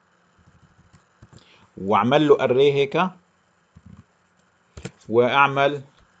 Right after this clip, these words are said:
سي ال أري، يعني إنه مصفوفة من المجسمات تبعتي. وهي المص-، اللي بده يساوي. إذا اللي بده يطلع هنا هو كل الأجسام اللي في داخل دائرة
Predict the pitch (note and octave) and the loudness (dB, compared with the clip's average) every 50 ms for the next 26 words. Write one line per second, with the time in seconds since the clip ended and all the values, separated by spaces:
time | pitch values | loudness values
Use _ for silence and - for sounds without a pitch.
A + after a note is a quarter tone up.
0 | _ _ _ _ _ _ _ _ - - - - C3 B2 - A#2+ C3+ C#3 C#3+ D3+ | _ _ _ _ _ _ _ _ -10 -10 -8 -8 -10 -8 -4 -2 -2 -2 -2 -2
1 | D3 C3 - - - - _ _ _ _ _ - - - - - - - - _ | -8 -10 -14 -16 -16 -18 _ _ _ _ _ -16 -16 -16 -16 -18 -20 -20 -20 _
2 | _ - - - - _ - - - _ _ _ _ - B2 B2 B2 B2 A#2 G2+ | _ -20 -20 -20 -20 _ -20 -20 -20 _ _ _ _ -2 -2 0 0 0 -2 -2
3 | G2 - _ _ _ _ _ _ _ _ _ _ _ _ _ - _ - A2 A2+ | -4 -8 _ _ _ _ _ _ _ _ _ _ _ _ _ -20 _ -6 -4 -4
4 | A#2 A#2+ - A#2+ B2 B2 A#2+ B2 B2 - - - E3 F#3 F#3+ E3+ - - E3+ E3 | -2 -4 -6 -6 -6 -4 -4 -4 -6 -8 -6 -2 0 2 2 2 2 2 2 2
5 | - C#3+ D#3 E3+ F3+ F3 E3 D#3 C#3 B2+ A#2 - - - A2+ G#2 G#2 F#2+ - - | 0 -2 -2 -2 0 0 -2 -4 -6 -6 -8 -10 -10 -10 -10 -10 -10 -10 -12 -16
6 | - - D#2+ - _ - G#2+ _ _ _ _ _ - B2 C3+ D#3+ D#3+ C#3 B2 A2 | -16 -16 -16 -18 _ -20 -20 _ _ _ _ _ -4 0 2 4 4 4 2 -2
7 | G#2+ G2 - - D#2 G2 G2 G2 G2 F#2+ F#2+ - - - F2 F2 E2 - _ _ | -6 -10 -12 -16 -16 -14 -12 -12 -12 -12 -14 -14 -14 -12 -12 -12 -14 -16 _ _
8 | _ _ - C3+ B2+ C3 C3+ B2+ B2+ A#2+ A#2 A2+ A2 A2+ A2 B2 C#3 F3+ G#3 G#3 | _ _ -6 -4 -2 -2 -2 -2 -2 -4 -4 -4 -6 -6 -4 0 4 4 4 4
9 | - G3 G3 E3 D#3 - - F3 D3+ C#3+ C#3+ D#3 F#3 - _ _ _ _ _ _ | 4 2 2 2 2 0 0 0 0 0 0 -4 -6 -8 _ _ _ _ _ _
10 | _ _ _ _ _ _ _ _ _ _ _ _ _ - - B2+ C3+ C3+ B2 B2+ | _ _ _ _ _ _ _ _ _ _ _ _ _ -4 0 2 2 2 2 2
11 | - - F#3+ G#3 G3+ G3 F#3+ F#3 F3 F3 D#3+ D3+ - D3 D3 B2+ - - - F3 | 4 6 6 6 6 6 0 2 0 0 -2 -2 -4 -6 -6 -6 -8 -4 0 2
12 | F3+ F#3 F#3+ F#3+ F#3+ F3+ - D#3 D3 D3 D3 C#3+ - D3+ D3 C#3 D#3+ F3+ F#3+ F3+ | 4 4 4 2 0 -2 -6 -8 -6 -4 -4 -4 -4 -6 -6 0 4 6 6 6
13 | E3+ - F#3 F#3+ F3 - - C3 B2 B2 D#3 E3+ F3+ F3+ - - E3+ F3+ F#3+ G3 | 4 2 0 -2 -2 -4 -10 -12 -2 4 6 8 8 8 6 4 0 2 2 0
14 | F#3+ F#3+ | 0 -2